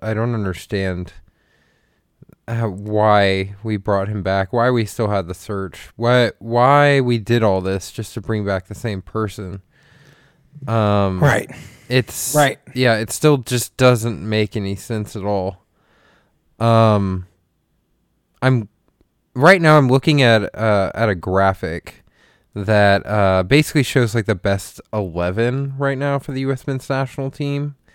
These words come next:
Speaker 1: um, which is, I really like this, actually.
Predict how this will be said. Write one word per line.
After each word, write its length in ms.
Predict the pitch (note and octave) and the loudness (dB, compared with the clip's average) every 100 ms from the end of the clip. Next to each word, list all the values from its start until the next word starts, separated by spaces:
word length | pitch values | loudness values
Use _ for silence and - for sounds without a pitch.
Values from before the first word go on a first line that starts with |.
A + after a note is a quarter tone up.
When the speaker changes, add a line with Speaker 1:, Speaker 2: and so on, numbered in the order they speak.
| _ _ _ _ _ _ _ _ | _ _ _ _ _ _ _ _
Speaker 1:
um, 600 | A#2 A2+ G#2+ G2 F2 F2 - _ _ _ - | -2 0 0 -2 -6 -10 -14 _ _ _ -10
which 300 | A#2+ C3 - | -4 -4 -4
is, 200 | A#2 A2+ _ _ _ _ _ _ _ _ _ _ _ _ _ _ - | -8 -10 _ _ _ _ _ _ _ _ _ _ _ _ _ _ -12
I 100 | A#2+ | -10
really 400 | G#2 A2+ A#2 G2 | -8 -6 -4 -2
like 280 | G2+ G#2+ | -2 -2
this, 240 | - F#2 - | -6 -14 -14
actually. 600 | - - A2+ A2+ A2+ | -16 -14 -14 -10 -10